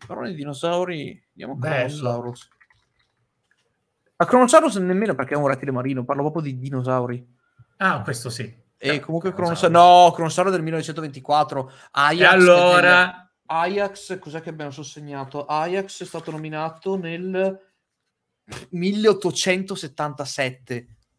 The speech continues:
Speaker 1: C-, praticamente settan-,
Speaker 2: Allora,
Speaker 1: sessanta,
Speaker 2: comunque
Speaker 1: cinquanta anni prima.
Speaker 2: comunque è veramente il livello.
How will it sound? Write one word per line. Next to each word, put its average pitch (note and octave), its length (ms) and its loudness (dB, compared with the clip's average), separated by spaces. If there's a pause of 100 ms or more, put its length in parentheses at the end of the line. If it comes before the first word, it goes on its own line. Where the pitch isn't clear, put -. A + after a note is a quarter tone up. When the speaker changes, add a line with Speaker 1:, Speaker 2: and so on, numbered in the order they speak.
(840)
Speaker 1:
C-, - 160 -20 (220)
praticamente D#3 420 -2
settan-, D3 180 0
Speaker 2:
Allora, C#3 420 -2 (220)
Speaker 1:
sessanta, D3+ 640 -4
Speaker 2:
comunque F#3+ 360 -4
Speaker 1:
cinquanta D#3 400 0
anni D3+ 260 0
prima. B2+ 520 -8 (920)
Speaker 2:
comunque D#3 400 -14
è C3+ 40 -8
veramente C3 440 -10
il A#2+ 60 -12
livello. C3 260 -10